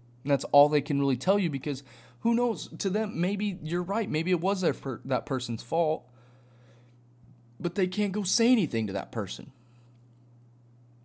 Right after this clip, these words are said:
They can't go do, <laughs> they can't, you know what I mean? So if you're the one that says, "It was my fault,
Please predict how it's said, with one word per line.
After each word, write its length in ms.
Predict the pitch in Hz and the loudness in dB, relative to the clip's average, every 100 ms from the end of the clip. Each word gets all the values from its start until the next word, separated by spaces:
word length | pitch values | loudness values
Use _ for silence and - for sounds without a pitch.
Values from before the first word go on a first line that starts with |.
| - - - - - - - | -20 -20 -20 -20 -20 -20 -6
They 100 | 190 | -4
can't 240 | 196 247 214 | 0 0 2
go 100 | 240 | 0
do, 220 | 214 233 | -2 -2
<laughs> 40 | |
they 180 | 185 254 | -2 -4
can't, 440 | 262 277 226 185 190 - - - - - | 0 0 0 -4 -14 -18 -20 -20 -20 -10
you 100 | 175 | -2
know 60 | 190 | 0
what 60 | |
I 40 | 190 | 0
mean? 260 | 208 208 | -2 -2
So 240 | - 196 175 | -4 -4 -2
if 200 | 160 135 | -4 -4
you're 160 | 180 | -4
the 80 | 220 | -2
one 260 | 196 151 131 | 0 -2 -2
that 100 | - | -4
says, 340 | 147 127 117 - | -2 -2 -4 -4
"It 80 | 143 | -2
was 180 | 120 104 | -2 -2
my 300 | 113 120 120 | 2 2 0
fault, 360 | - 101 - | -2 -6 -8